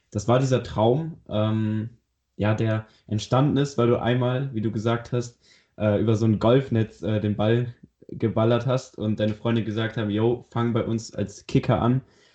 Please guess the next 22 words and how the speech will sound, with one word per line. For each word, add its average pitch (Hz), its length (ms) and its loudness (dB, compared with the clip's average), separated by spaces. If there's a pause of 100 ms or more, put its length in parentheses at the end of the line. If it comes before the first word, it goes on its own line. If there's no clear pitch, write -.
(180)
Dann 107 120 0
hast 113 160 -4
du 123 60 -2
so 123 140 2
viel 127 320 2
Arbeit 117 320 2
auf 107 180 -4
dich - 200 -4
genommen, 110 360 0
hast 117 160 -4
an 113 80 0
diesem 104 200 0
Traum 120 300 2
gearbeitet, 113 640 0 (380)
hast - 500 -8
das 107 140 -6
College-Leben, 110 640 4
die 104 80 -2
Partys, 113 540 -2
äh, 107 440 0
sausen 113 520 2
lassen. 113 440 0